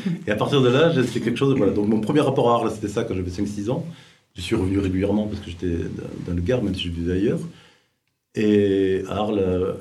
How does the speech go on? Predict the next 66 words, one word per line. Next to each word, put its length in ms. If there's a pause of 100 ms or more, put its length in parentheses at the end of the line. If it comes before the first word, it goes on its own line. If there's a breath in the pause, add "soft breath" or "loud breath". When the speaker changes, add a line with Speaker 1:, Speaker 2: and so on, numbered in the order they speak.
Speaker 2:
c'est 160
beaucoup 180
de 60
choses, 140
justement. 260
C'est 100
pour 120
ça 100
que 40
ça 60
me, 160
que 60 (260)
j'aime 220
Arles, 80
Speaker 1:
Que 60
Speaker 2:
parce 100
Speaker 1:
ça 60
Speaker 2:
qu'on 80
n'arrive 160
Speaker 1:
vous 40
Speaker 2:
pas 120
à, 20
la, 140 (260)
Speaker 1:
Oui, 100
Speaker 2:
à 60
Speaker 1:
oui. 80
Speaker 2:
le 40
saisir. 480
Speaker 1:
Parce 180
qu'on, 100 (260)
c'est, 300
c'est, 40 (120)
Speaker 2:
Voilà. 160
Speaker 1:
oui, 160
oui, 120
c'est 120
ça, 100 (100)
c'est 100
insaisissable. 600 (640 loud breath)
Donc, 180
si 160
c'était 300
une 140
couleur, 400 (160)
Arles ? 260 (1200)
Speaker 2:
C'est 260
tous 180
les 100
jaunes, 540
euh, 240 (800)
tout 120
le 80
jaune, 380
et 40
puis 180
toutes 260
les 120
couleurs 340
qui 80
sont 100
imperceptibles, 520
qui 60
sont 120
dans 80
le 80
vent, 180